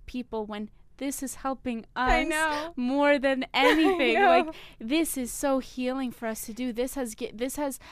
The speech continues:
Speaker 1: like, doing this podcast has put us in a position of being like, "Oh, we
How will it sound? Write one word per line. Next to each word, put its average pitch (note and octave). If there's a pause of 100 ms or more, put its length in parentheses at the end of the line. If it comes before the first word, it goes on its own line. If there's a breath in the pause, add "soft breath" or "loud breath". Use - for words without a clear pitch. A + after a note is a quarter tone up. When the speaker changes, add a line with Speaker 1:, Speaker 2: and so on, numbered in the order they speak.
(140 loud breath)
Speaker 1:
like, A3
doing D4+
this D4+
podcast A3
has G#3+
put A#3
us A3+
in A3+
a A3
position G#3+
of G#3
being G#3+
like, F#3+ (320 loud breath)
"Oh, B3
we A3+